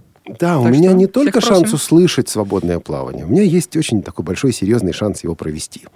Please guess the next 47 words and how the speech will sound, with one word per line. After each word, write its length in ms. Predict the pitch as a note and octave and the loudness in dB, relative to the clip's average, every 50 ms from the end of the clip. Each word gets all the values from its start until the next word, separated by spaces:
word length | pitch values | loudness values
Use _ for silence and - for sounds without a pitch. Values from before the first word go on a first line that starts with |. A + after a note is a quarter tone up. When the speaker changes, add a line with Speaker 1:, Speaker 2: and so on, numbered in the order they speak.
| _ - - | _ -14 -10
Speaker 2:
Мгм. 480 | F#3 F3+ E3+ F3+ G3 - - - - E2 | -8 -8 -6 -8 -10 -10 -10 -10 -10 -8
Speaker 1:
Вот. 240 | F#2+ F2+ - - - - - | -8 -8 -10 -10 -12 -14 -10
И, 320 | - G#2+ A2 G#2 G#2 F#2 E2+ | -6 -4 -2 -2 -2 -2 -2
знаете, 420 | F2+ F#2+ - - F#2+ G2+ G#2 - | -4 -4 -4 -2 -2 -2 -2 -4
как 140 | - E2 - | -6 -8 -8
я 60 | D#2+ | -8
тут 100 | D#2 - | -8 -8
сказал, 340 | - - F#2+ - - D2+ D2 | -6 -6 -6 -6 -6 -6 -6
вот 140 | E2+ A2 G2+ | -4 -2 0
наслушался 580 | A2 G#2 - - B2+ A#2+ - A2 F#2 - G#2 | 0 -2 0 -2 -2 -2 -2 -4 -6 -4 -6
Тифло-часа 840 | F#2 - G2+ - - G2+ G2 - - C3+ D#3 D3 - - A#2 G#2+ G2 | -6 -6 -6 -6 -4 -6 -4 -2 0 0 0 0 -2 -2 -2 0 0
и 220 | F#2 F#2+ G#2 A#2 | -2 -2 -2 -4
поставил 540 | A2+ - G2+ G2 - - A#2 A2 G#2 F#2 E2 | -4 -4 -6 -6 -4 -4 -2 -2 -2 -4 -4
бета 320 | D#2+ G2 G#2 G2+ - F#2+ | -4 -4 -4 -4 -4 -4
ай 100 | F2+ F2+ | -2 -2
о 140 | F2 F2+ F#2 | -2 -2 -4
эс 80 | F2 D2+ | -6 -8
девять. 480 | D2 D2 D2+ C#2+ C#2 B1+ C2 - - | -12 -14 -12 -12 -12 -12 -14 -14 -14
Вот 300 | F#2+ G#2 - - - - - | -14 -14 -14 -16 -20 -16 -12
я 100 | D#2 E2+ | -10 -8
не 100 | F2+ F#2+ | -8 -6
знаю, 200 | F2+ G2 E2 D2+ | -4 -6 -6 -6
что 160 | - - F#2 | -8 -10 -8
будет, 200 | F2 F#2 F2 - | -6 -6 -6 -6
когда 200 | - E2+ D#2+ F2 | -6 -8 -8 -8
наслушаюсь, 500 | E2 - - F2+ - - F2 E2+ - - - - - - - - - | -8 -8 -10 -10 -10 -10 -10 -12 -12 -14 -18 -20 -20 -20 -20 -18 -14
а, 280 | - F#2+ F2+ F2 E2+ - E2 - | -10 -8 -8 -8 -8 -10 -10 -10
вот 160 | - G#2 - - | -8 -8 -6 -4
этой 180 | E3 E3 D3 | -2 -2 -2
программы. 400 | - - G2 - G2 D#2+ C#2+ D3+ - - - | -2 -4 -4 -4 -6 -6 -8 -10 -12 -12 -8
Но 80 | - G#2+ | -4 -2
тут, 160 | - A#3 - | 0 0 0
на 80 | - D#3 | 0 0
самом 220 | - F3 F3+ E3 | 0 0 0 0
деле, 160 | C3 C3+ A#2 | 0 0 0
эксперимент. 720 | A2 - - - - G#2 G2+ G#2 A2 A2+ F#2 D2+ - - - - | -2 -4 -4 -6 -2 -2 0 2 2 0 0 -2 -6 -14 -16 -16
Здесь 280 | - C#2+ G#2+ A#2 - A2+ | -8 -4 -4 -2 -2 -2
интереснейший 640 | G#2 - A#2+ A#2 B2 A2 - - F#2 E2+ - - | -2 0 0 0 0 0 -2 -4 -8 -8 -6 -8
эксперимент. 480 | E2+ - - - F#2+ F#2+ G#2+ D3+ D3+ A2+ | -10 -10 -10 -8 -4 -2 0 0 0 0
Дело 160 | - D3+ E3 | 0 0 -2
в 60 | - | -2
том, 160 | - - F2+ E2+ | -4 -6 -8 -6
что 160 | - - E2+ | -6 -8 -10
в 80 | - | -10
Курском 480 | - - - D#3 E3 - - - E3 D#3 | -10 -8 -6 -4 -4 -4 -4 -2 0 0
музыкальном 540 | C#3 A#2+ G2 - - A2 C3 D3 E3 F3 E3 | 0 0 0 -2 -2 -2 0 0 0 0 0
колледже, 500 | - - E2 C#2+ C2+ C2+ - E2+ G2+ | -2 -4 -6 -6 -6 -8 -10 -10 -12